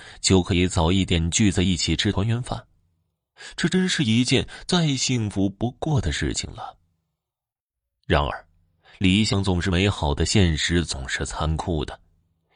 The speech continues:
小马今天就在经历这样的残酷。用领导的那句话说，就是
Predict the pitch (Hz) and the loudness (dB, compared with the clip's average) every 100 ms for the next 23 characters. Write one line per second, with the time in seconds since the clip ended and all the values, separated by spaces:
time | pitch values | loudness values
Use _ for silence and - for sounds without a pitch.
0 | - - 92 98 87 104 101 107 113 - | -6 2 4 4 4 2 0 2 2 0
1 | - - 76 69 - 69 98 110 147 147 | -4 -2 0 0 -6 -4 0 2 2 0
2 | 98 107 98 78 65 - 90 131 - - | 2 2 2 0 -2 -4 -2 -2 -4 -6
3 | _ _ _ _ - - 208 190 98 101 | _ _ _ _ -20 -2 2 4 4 2
4 | 190 170 101 101 107 101 98 87 92 78 | 0 0 0 2 2 2 4 2 2 0
5 | 113 - 87 78 82 | 0 0 0 -2 -4